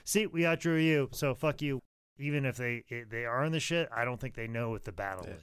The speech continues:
Speaker 1: is.
Speaker 2: All right, so as far as eighty-four,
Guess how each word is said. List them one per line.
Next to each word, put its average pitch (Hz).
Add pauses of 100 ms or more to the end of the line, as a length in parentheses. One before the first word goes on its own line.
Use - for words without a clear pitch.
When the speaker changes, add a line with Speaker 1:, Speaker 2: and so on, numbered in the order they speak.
Speaker 1:
is. - (380)
Speaker 2:
All 196
right, 170
so 190
as 170
far 196
as 170
eighty-four, 143